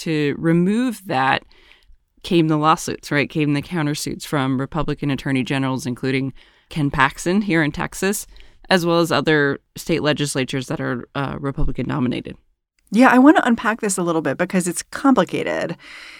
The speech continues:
Speaker 2: In April twenty twenty-two, the Biden administration did say, "We want to roll back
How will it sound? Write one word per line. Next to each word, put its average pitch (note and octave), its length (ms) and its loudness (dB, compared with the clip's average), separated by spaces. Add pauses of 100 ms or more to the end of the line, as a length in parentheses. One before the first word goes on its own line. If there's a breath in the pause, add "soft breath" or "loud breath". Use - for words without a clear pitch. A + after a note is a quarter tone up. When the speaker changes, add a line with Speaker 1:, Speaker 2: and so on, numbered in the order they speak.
(140 loud breath)
Speaker 2:
In - 140 -4
April B3 320 8
twenty G#3 300 0
twenty-two, G#3+ 920 4 (220)
the G3 140 0
Biden G3+ 160 6
administration G3 480 2
did A#3+ 180 2
say, A#3 180 6
"We G3+ 140 2
want F3 220 4
to D#3+ 60 2
roll D#3+ 360 0
back D#3 520 -2